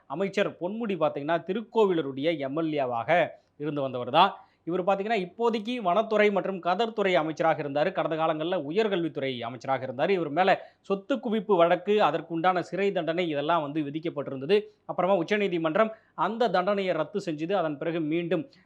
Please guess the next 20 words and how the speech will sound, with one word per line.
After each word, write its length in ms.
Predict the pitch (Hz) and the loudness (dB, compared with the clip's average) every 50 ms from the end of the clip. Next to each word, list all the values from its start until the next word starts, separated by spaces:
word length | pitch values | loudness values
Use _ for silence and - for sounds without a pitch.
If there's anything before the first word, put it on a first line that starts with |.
| _ _ | _ _
அமைச்சர் 340 | 160 147 156 151 156 147 | -4 -4 -4 -4 -4 -6
பொன்முடி 340 | 131 - 147 147 156 160 151 | -8 -6 -6 -4 -4 -2 0
அவர்கள் 260 | 143 135 131 123 175 | 0 0 0 -2 -4
மீண்டும் 400 | 170 147 135 139 139 147 135 117 | -6 -6 -6 -6 -6 -6 -6 -6
வனத்துறை 400 | 120 135 165 185 175 185 180 170 | -2 -2 -2 -2 0 0 0 2
அமைச்சராக 400 | 147 135 131 127 - 139 135 135 | 2 0 -2 -6 -8 -6 -6 -6
தற்போது 400 | 139 - 127 113 - 143 135 135 131 | -6 -8 -10 -8 -8 -6 -6 -6 -6
பதவியேற்று, 500 | 127 123 135 135 139 131 123 185 180 175 - _ _ _ _ | -6 -8 -6 -6 -6 -6 -4 -4 -4 -4 -6 _ _ _ _
இந்த 180 | - 170 165 165 | -6 -6 -4 -2
திமுக 300 | 190 196 208 208 196 196 | -2 -2 -2 0 2 4
ஆட்சியிலே, 640 | 175 156 147 147 - 156 147 143 175 202 208 160 131 - - _ _ _ - | 6 6 4 2 -2 -6 -4 0 2 2 4 2 0 -2 -8 _ _ _ -6
அஹ், 440 | 147 139 139 135 135 131 127 120 - 139 | -2 0 2 2 2 2 0 -4 -6 -12
நி-, 200 | 147 143 143 143 147 | -14 -12 -10 -4 -2
நிகழ்கால 500 | 160 165 180 196 190 202 196 196 196 190 | 2 4 4 6 6 6 6 8 6 4
இந்த 240 | 160 143 143 143 135 | 4 2 0 0 0
ஆட்சியிலே 400 | 135 139 139 - 147 135 156 170 | 0 -2 -4 -8 -6 -4 -2 -2
வந்து 320 | 151 135 147 143 127 113 | -2 -2 -4 -6 -6 -8
செயல்பாடுகளை 540 | - - 139 139 131 135 131 127 131 135 127 | -8 -8 -8 -6 -4 -4 -4 -2 -4 -6 -8
பண்ணி 160 | - 123 123 | -8 -10 -12
கொண்டிருந்தாரு. 440 | 117 131 117 120 120 127 151 202 220 | -12 -14 -14 -10 -6 -2 0 0 0